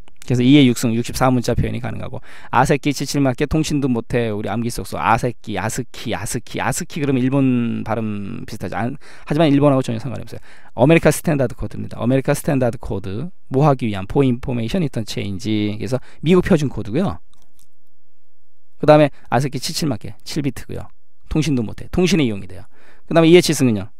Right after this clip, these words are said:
백이십팔. 그러면요, 정답은 이 번이 되겠네요. 근데 조심하실 게 뭐냐면, 일곱 개 데이터 비트, 한 개의 페리트 합쳐서 팔 비트 아닙니까?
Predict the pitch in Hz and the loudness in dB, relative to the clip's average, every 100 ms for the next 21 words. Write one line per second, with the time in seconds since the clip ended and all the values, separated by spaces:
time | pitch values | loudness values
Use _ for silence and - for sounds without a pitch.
0 | - 139 120 - 90 - - - - - | -4 -4 -2 -4 -6 -6 -10 -12 -10 -10
1 | - - - - 156 147 113 131 - - | -10 -10 -10 -2 2 4 2 -4 -10 -10
2 | - - 139 127 123 - 120 107 104 98 | -8 -2 2 2 2 -4 -4 -4 -4 -6
3 | 98 104 151 196 - - - - - - | -6 -2 -2 -2 -8 -12 -12 -10 -10 -10
4 | - - - - 156 156 151 175 156 - | -10 -10 -10 0 4 6 6 8 6 6
5 | 135 131 135 120 113 117 101 90 - - | 4 6 6 4 2 0 -2 -6 -10 -10
6 | - 156 170 175 185 165 165 160 151 - | -2 6 8 8 8 6 6 6 4 4
7 | 175 170 160 160 165 147 143 139 104 - | 4 4 2 2 2 0 0 -2 -2 -6
8 | - - 160 151 131 - 180 185 156 123 | -10 -8 -4 -2 0 2 2 2 0 0
9 | 110 120 | -2 -4